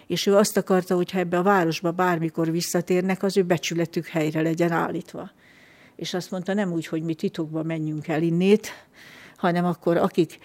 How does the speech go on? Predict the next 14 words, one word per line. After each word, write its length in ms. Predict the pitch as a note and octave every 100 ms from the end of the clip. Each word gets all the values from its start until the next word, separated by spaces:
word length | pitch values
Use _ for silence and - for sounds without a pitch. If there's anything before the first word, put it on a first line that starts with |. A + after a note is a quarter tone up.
| - -
akik 360 | - F#3 E3+ -
ezt, 400 | F3+ - - -
ö, 260 | - D#3+ D#3+ E3+ F#3 - - - -
ezt 320 | E3+ - -
a 80 | E3
jogtalanságot 1080 | F3 A#3 - F#3 E3 D#3 - D#3+ E3 D#3+
elkövették, 880 | E3+ F3 - G3+ G3+ G3 - A3 G#3+
azok 300 | F#3 G3 F#3
most 240 | F3+ E3 F#3
ezt 180 | -
a 40 | F#3
jogtalanságot 920 | F#3+ F3 - E3 D#3+ - E3+ F3 F3
tegyék 420 | - F3 F3 E3
jóvá, 400 | F#3+ A3 G3 F#3